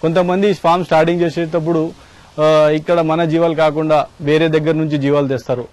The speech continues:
అలా కాకుండా ఫస్ట్ మన జీవాల్ని మనం తెచ్చుకొని ఇక్కడ సెట్ చేసుకున్న తర్వాత ఇవి అనుభవం కొంచెం వచ్చిన తర్వాత మనము వేరే బ్రీడ్స్‌కి వెళ్తే మంచిది. ఇంకోటి నేను గోట్స్‌ని ఎందుకు ఎంచుకోలేదంటే మన దగ్గర అడవి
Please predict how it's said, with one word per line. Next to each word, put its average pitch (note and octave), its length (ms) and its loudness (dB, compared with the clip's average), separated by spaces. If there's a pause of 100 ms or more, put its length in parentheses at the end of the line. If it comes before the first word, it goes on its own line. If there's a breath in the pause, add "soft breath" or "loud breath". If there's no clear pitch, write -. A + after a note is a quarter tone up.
(140)
అలా D3 160 2
కాకుండా D#3 480 0
ఫస్ట్ F3 320 -2
మన D#3+ 240 -2
జీవాల్ని E3 600 0
మనం D3+ 220 -6
తెచ్చుకొని D3+ 440 -4
ఇక్కడ D#3 200 -2
సెట్ D3 300 -4
చేసుకున్న D3+ 320 -4
తర్వాత C#3+ 460 0 (140)
ఇవి D3+ 360 -2 (1040 loud breath)
అనుభవం D#3+ 400 0
కొంచెం D#3 360 -2
వచ్చిన C#3+ 280 -4
తర్వాత D#3+ 540 0 (360 loud breath)
మనము E3+ 500 -2
వేరే F3+ 280 2
బ్రీడ్స్‌కి E3+ 380 0
వెళ్తే F#3 440 0 (340 soft breath)
మంచిది. D3+ 420 -2 (100)
ఇంకోటి F#3+ 420 0
నేను G3+ 220 -2
గోట్స్‌ని F#3 460 0
ఎందుకు F#3 520 -2 (120)
ఎంచుకోలేదంటే E3 920 -2
మన E3 180 -4
దగ్గర D#3+ 260 -2
అడవి E3+ 680 0